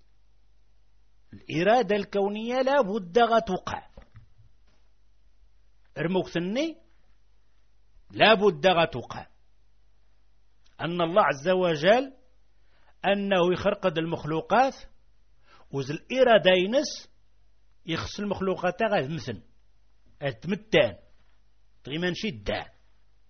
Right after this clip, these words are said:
ثاني تذ الإرادة الكونية لا بد غتوقع، لا بد توقع ويفجر حد زي الموت. إذن ثم غاثني قيم موت غاس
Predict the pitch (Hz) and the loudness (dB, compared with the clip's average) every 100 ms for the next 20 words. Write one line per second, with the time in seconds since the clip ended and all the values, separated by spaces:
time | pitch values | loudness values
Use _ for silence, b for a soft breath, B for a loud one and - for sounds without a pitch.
0 | - - - - b b b - 165 185 | -20 -20 -20 -20 b b b -2 0 0
1 | 180 247 170 - 185 190 165 185 - 185 | -4 -6 -6 0 2 2 2 0 0 -4
2 | 180 185 185 180 202 240 175 160 156 208 | -4 -4 -2 0 2 2 -2 -4 0 2
3 | 214 196 156 - - - - - - - | 2 0 -10 -12 -16 -20 -20 -20 -20 -20
4 | - - - - - - - - - - | -20 -20 -20 -20 -20 -20 -20 -20 -20 -20
5 | - 98 147 170 156 160 123 202 269 208 | -20 -2 4 4 2 -6 -2 0 0 -2
6 | 190 - 196 208 - 139 131 165 262 165 | -4 -2 0 0 -2 -8 -10 -4 -4 0
7 | 190 131 - - - - - - - - | -2 -2 -8 -18 -20 -20 -20 -20 -20 -20
8 | b b b b 151 202 254 285 285 240 | b b b b -8 0 2 4 4 4
9 | 262 254 185 226 226 214 202 196 196 | 0 -4 -2 -2 2 0 0 0 0